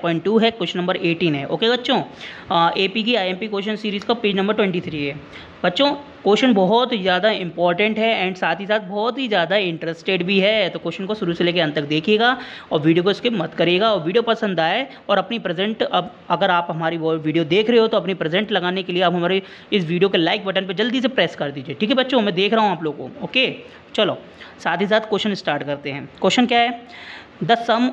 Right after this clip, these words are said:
of the four term and eight term of an A P is twenty four। बच्चों, बहुत easy है, कह रहा है कि the sum of the four term और eight term of an A P is twenty four, यानी कि four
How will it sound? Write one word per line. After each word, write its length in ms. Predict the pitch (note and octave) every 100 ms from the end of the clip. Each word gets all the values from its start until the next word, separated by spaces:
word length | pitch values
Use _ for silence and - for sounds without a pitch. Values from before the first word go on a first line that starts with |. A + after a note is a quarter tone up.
| B3+
of 420 | F#3+ F3 E3+ G3 - -
the 160 | E3+ A3+ A3+ -
four 240 | F#3+ F#3 F3+
term 260 | D3+ C3 D#3 - - - - - - - - -
and 200 | F3+ F3
eight 240 | - F3+ F3+
term 200 | F#3+ G3 A#3+ - - - F#3
of 200 | E3+ G3
an 160 | A3 -
A 120 | E3+
P 160 | D#3+ F#3+ G#3
is 180 | C#4+ C#4+
twenty 320 | G#3+ G#3+ F3 D3
four। 180 | C#3 - - - - -
बच्चों, 240 | C4 C4
बहुत 180 | G3 G#3+
easy 280 | A3+ A3+ A#3
है, 120 | D3+
कह 200 | C#3+ F3+
रहा 120 | F#3 G#3+
है 80 |
कि 200 | A#3 C#4 F3+
the 140 | - -
sum 260 | A#3 C4+ A#3+
of 180 | G3+ D#3
the 160 | D#3+ D#3 F#3+ - - - - -
four 240 | F#3 F#3 F#3+
term 160 | A#3 G#3
और 160 | F3+
eight 180 | E3 D#3
term 180 | D#3+ G3 A3+ -
of 180 | E3 D#3+
an 140 | F#3+ F#3
A 60 | D3
P 160 | F3 E3+
is 140 | B3+ B3+ -
twenty 280 | A#3+ C4 C4+
four, 240 | A3 F#3+ F#3+ - - - -
यानी 240 | E3 F#3+ A3
कि 180 | G#3 D3+ G#3+ - - - - - - - - - - -
four 240 | G3+